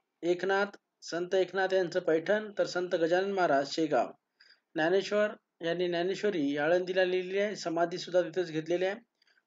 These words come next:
गोरोबा कुंभार ढोकी, चोखामेळा, पंढरपूर, मच्छिंद्रनाथ, सप्तशृंगी, तुकडोजी महाराज मोजरी, संत तुकाराम देहू, साईबाबा शिर्डी,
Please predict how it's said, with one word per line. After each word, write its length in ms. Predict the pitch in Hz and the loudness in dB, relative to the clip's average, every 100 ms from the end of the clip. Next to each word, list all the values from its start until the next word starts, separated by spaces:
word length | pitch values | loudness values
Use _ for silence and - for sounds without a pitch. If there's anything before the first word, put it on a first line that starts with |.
| - | 0
गोरोबा 360 | 165 185 190 | 4 6 4
कुंभार 420 | 190 196 196 196 190 | 2 0 0 0 0
ढोकी, 540 | 151 165 165 139 101 - _ | -2 -4 0 -2 -2 -10 _
चोखामेळा, 720 | - 160 156 180 185 190 202 247 _ _ | -2 -2 0 0 2 2 0 -4 _ _
पंढरपूर, 580 | 139 139 175 180 196 208 277 _ | -2 4 4 4 0 -2 -6 _
मच्छिंद्रनाथ, 680 | 135 143 - 208 208 202 196 - _ _ | -4 -4 -2 -2 0 0 -2 -4 _ _
सप्तशृंगी, 800 | - 170 - 196 190 190 160 107 - _ _ _ _ _ - | -6 -6 -2 -2 0 0 0 -2 -6 _ _ _ _ _ -10
तुकडोजी 400 | 165 185 190 196 | -4 0 2 0
महाराज 520 | 190 190 190 190 - - _ _ _ _ _ _ | 0 2 2 0 -4 -18 _ _ _ _ _ _
मोजरी, 500 | 151 160 156 180 202 233 - _ _ _ _ _ _ _ | -2 0 0 -2 -2 -4 -12 _ _ _ _ _ _ _
संत 360 | - 180 202 208 202 | -6 -4 -2 -4 -2
तुकाराम 500 | 180 185 170 127 120 _ _ | 4 4 4 0 -6 _ _
देहू, 460 | 156 175 170 160 110 - _ _ _ - | -2 0 0 -4 -6 -12 _ _ _ -14
साईबाबा 720 | - 147 175 180 190 196 202 190 - | -2 2 4 4 2 2 0 -4 -12
शिर्डी, 540 | - 156 156 180 233 | -6 -2 0 -2 -4